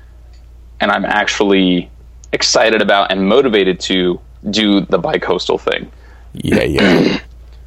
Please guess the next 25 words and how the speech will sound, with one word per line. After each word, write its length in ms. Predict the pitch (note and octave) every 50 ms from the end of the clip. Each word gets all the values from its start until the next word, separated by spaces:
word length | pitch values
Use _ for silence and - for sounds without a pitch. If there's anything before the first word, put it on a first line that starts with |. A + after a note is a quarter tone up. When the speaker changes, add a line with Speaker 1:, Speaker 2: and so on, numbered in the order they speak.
| -
Speaker 1:
Like, 360 | - - F#2+ F2+ - - - - -
you 100 | - G#2
know, 160 | F#2+ F2 F2 - -
coming 300 | - - G2+ G2 G2 F#2
to 120 | G#2+ -
L 160 | - F#2+ F#2+
A 160 | G2 G2 F#2+
for 300 | F#2 - - F#2+ F#2+ F2+
quote-unquote 760 | - - - - A#2 G#2 G2 F#2+ - - - G#2 G2 - - -
pilot 340 | - G#2 G#2 G#2 G2+ E2+ -
season 460 | - - F#2 F2+ - - F2 F#2+ F2+
and 100 | E2+ F2+
then 140 | F#2 F#2 F#2
coming 280 | - - G2 G2 F#2+
back 280 | F#2 F#2 F#2 F#2+ - F2+
out 160 | F2+ F2 -
here 320 | - - A2 G#2 G2+ F#2+ -
for 120 | - G2+
the 120 | - F#2
fall 420 | - - - G2 G2 G2+ G2 F2+ E2+
because 320 | - - - - F#2 F2
that's 300 | F2 F#2 F#2 F2+ - -
when 100 | F#2+ F2+
it's 220 | F#2 F#2 - - -
most, 440 | F#2+ F#2+ F#2 F2+ - - - -